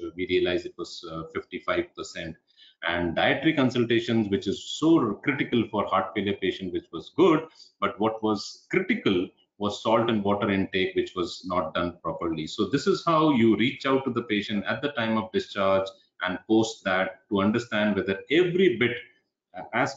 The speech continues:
per the, uh, meta-analysis and, uh, the best of standard of care, uh, whether everything has been explained and is patient taking all of it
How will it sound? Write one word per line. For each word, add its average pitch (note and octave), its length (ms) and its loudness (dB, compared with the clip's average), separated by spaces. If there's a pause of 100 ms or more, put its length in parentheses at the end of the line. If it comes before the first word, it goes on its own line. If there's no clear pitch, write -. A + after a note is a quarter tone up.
per B2 140 2
the, A#2 300 4
uh, G2+ 240 0
meta-analysis G#2+ 1200 0
and, A#2 500 0
uh, F#2 300 2
the F2 100 -6
best A#2+ 420 -4
of B2 120 -2
standard G2+ 400 -4
of F#2+ 80 -4 (120)
care, A2+ 400 2 (400)
uh, F#2+ 340 -2 (100)
whether G2 300 0
everything G2+ 520 -2
has F#2 200 -6
been F#2 200 -4
explained F#3 680 0
and A2+ 200 2 (140)
is D#3+ 320 4
patient A2 480 0
taking G2+ 480 -2 (320)
all G2 180 0
of F#2+ 160 -2
it F2+ 180 -8